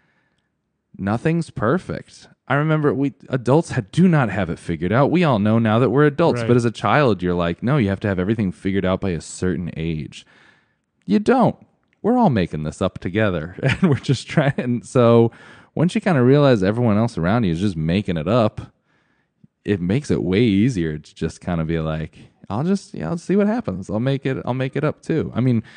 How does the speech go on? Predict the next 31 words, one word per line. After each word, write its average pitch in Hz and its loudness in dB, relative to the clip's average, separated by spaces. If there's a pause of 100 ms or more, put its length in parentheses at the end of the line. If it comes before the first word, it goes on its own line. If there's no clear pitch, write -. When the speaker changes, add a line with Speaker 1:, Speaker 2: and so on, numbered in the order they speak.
(240)
Speaker 1:
be 123 0
ambitious, 101 0
follow 101 0
your 85 2
plans, 98 -4
do 92 -4
what 104 -4
you 85 -2
wanna 90 -2
do, 82 -2
but 80 -4
don't 98 -4
be 113 0
afraid 95 -4
to, 92 -6
like, 82 -6 (100)
go 90 0
to 87 -2
another 82 -4
thing. 73 -14 (120)
Speaker 2:
Right. 87 -16 (160)
Speaker 1:
Just - -6
because 82 -6
you've 87 -12
put 107 -4
so 104 -4
much 92 -4
effort 90 -6
into 85 -6
one 85 -6
thing, 85 -8